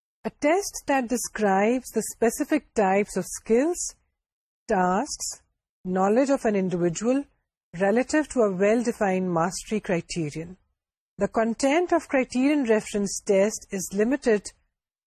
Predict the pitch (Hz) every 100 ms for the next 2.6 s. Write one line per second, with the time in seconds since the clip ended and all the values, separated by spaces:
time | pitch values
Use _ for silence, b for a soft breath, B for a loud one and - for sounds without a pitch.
0 | - 226 - 247 254 285 269 226 170 196
1 | 226 233 233 208 180 175 190 - _ -
2 | 185 156 170 - 151 151